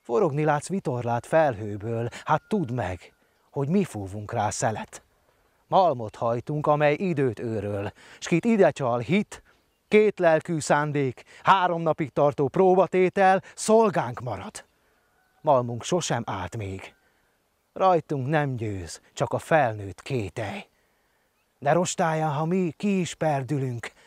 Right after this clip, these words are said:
nem hal meg a szelek fia, Pergünt. Isten áldjon, emberek.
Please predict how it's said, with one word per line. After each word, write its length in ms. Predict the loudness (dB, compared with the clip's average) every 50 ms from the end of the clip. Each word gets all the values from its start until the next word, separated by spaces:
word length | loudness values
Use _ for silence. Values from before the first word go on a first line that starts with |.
| _ _ _
nem 260 | -2 0 2 2 2
hal 320 | 2 2 2 4 4 4
meg 200 | 2 2 0 0
a 100 | -2 -4
szelek 420 | -6 -4 0 0 2 2 0 -2 -4
fia, 320 | -4 -2 2 2 2 2 2 _ -2
Pergünt. 680 | 0 0 0 0 -4 -6 -8 -10 -12 -12 -14 -16 -18 -20 _ _ _ _ _ _ _ _ _ _ _ _ _ _ _ _ _ _ _ _ _ _ _ _ _ _ _ _ _ _ _ _ _ _
Isten 400 | -14 -14 -12 -10 -6 -6 -4 -2
áldjon, 400 | 0 0 0 0 0 -2 -6 -8
emberek. 640 | -6 -6 -6 -6 -6 -8 -8 -8 -10 -12 -16 -20 _